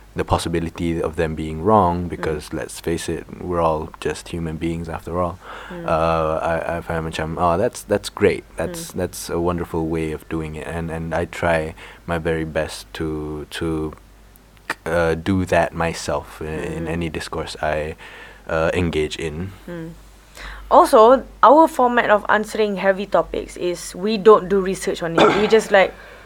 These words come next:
Speaker 2: the first time we see the question is when the second we turn on the mic. That's when we, so, macam, when we say, like, macam, "We're gonna answer questions from email,"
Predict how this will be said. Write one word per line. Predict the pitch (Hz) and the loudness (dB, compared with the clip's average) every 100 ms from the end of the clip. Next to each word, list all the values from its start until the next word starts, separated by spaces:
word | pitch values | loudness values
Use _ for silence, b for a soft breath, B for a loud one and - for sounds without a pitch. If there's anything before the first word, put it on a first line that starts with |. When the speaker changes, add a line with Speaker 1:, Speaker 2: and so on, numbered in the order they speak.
| B B B - | B B B -4
Speaker 2:
the | 208 | -2
first | 196 - 277 269 | 2 8 8 8
time | 254 240 | 6 6
we | 240 | 4
see | 233 | 2
the | 226 214 | 0 4
question | 220 214 - 240 | 6 4 4 0
is | 214 196 196 | 2 0 -2
when | 180 190 202 196 - - | 0 4 6 4 -6 -20
the | - 196 | -4 -4
second | 170 190 190 196 180 | 0 -2 0 -4 -4
we | 180 165 | -6 -4
turn | 190 175 | -2 0
on | 165 165 | -2 -2
the | |
mic. | 160 147 - | -4 -6 -8
That's | - 185 - - | 2 2 2 -4
when | 175 165 160 | -4 -6 -8
we, | 175 170 170 165 b b b b b | -8 -8 -8 -12 b b b b b
so, | - | -6
macam, | 202 202 202 185 - - | 0 4 4 2 -10 -6
when | 196 202 | 2 4
we | 214 | 4
say, | 214 220 196 | 2 4 4
like, | 180 180 | 4 2
macam, | - 180 170 B B | 0 0 -4 B B
"We're | 254 | 4
gonna | 269 247 220 | 8 8 8
answer | 226 | 4
questions | 226 - 226 - 233 | 2 2 4 2 0
from | 214 226 | 0 0
email," | 240 285 254 175 | 0 4 4 4